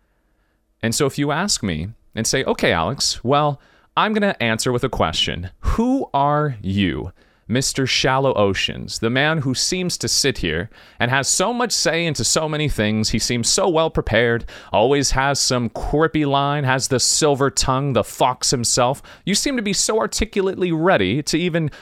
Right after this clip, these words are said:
create your own words and to make me demonstratized or even desensitized or ostracized. Who are you, at the bare minimum, if we stripped everything away that you know?" My answer would be simple now, and it would be one word.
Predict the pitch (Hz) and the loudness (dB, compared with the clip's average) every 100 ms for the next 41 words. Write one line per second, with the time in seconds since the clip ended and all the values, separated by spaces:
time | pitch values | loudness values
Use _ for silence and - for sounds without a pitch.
0 | - - 214 208 214 233 220 226 139 95 | -2 0 2 2 2 2 4 4 6 4
1 | 107 135 151 156 156 160 170 156 160 151 | 2 0 0 0 0 0 0 0 0 0
2 | 151 - 151 - 87 104 127 143 143 147 | 0 0 0 2 2 2 0 0 2 2
3 | 143 - 170 185 156 - 90 90 123 123 | 0 0 -2 0 -2 2 2 2 0 0
4 | 117 113 - - 175 175 - 143 104 85 | -2 -2 -8 -2 -2 0 -2 -2 0 0
5 | 80 147 175 - - - _ _ _ _ | 0 -2 -6 -8 -18 -20 _ _ _ _
6 | - - 262 254 151 110 50 - - _ | -12 -6 -2 0 2 2 0 -6 -12 _
7 | 107 - 104 95 95 117 80 76 82 113 | -6 -4 -2 2 2 2 -2 -2 -4 -6
8 | - - 214 - - 247 - 165 156 156 | -4 -2 0 -2 -2 -4 -2 0 0 0
9 | 151 131 104 92 92 - 113 131 - - | 0 0 2 2 0 0 0 -2 -4 -8
10 | - _ _ _ - 95 113 143 - 117 | -16 _ _ _ -6 -2 0 0 -2 0
11 | 95 - 123 110 80 64 85 - _ _ | 0 0 0 0 -4 -4 -6 -10 _ _
12 | _ - 110 139 139 151 147 151 156 - | _ -6 -2 0 0 0 0 2 0 -2
13 | - | -8